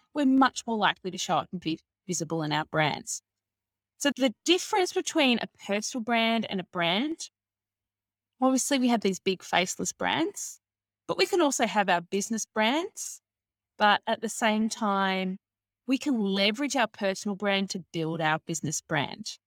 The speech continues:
So when we have a personal brand,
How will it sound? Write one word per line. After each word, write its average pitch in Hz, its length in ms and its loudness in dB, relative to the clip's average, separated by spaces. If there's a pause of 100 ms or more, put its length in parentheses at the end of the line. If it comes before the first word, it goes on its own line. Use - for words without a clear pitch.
(460)
So 220 720 2
when 262 420 2 (380)
we 220 180 0
have 196 240 -2
a 190 60 -2
personal 196 600 -4
brand, 254 600 0